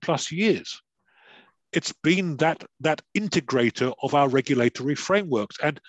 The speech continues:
to have an effective civil defense, which if you, if we cannot protect our people, nato's ability to project stabilizing, deterrent,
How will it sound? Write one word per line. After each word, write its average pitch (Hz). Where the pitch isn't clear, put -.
to 127
have 185
an 196
effective -
civil 165
defense, 117
which -
if -
you, 170
if -
we 185
cannot 214
protect -
our 151
people, 135
nato's 170
ability 143
to -
project -
stabilizing, 135
deterrent, 131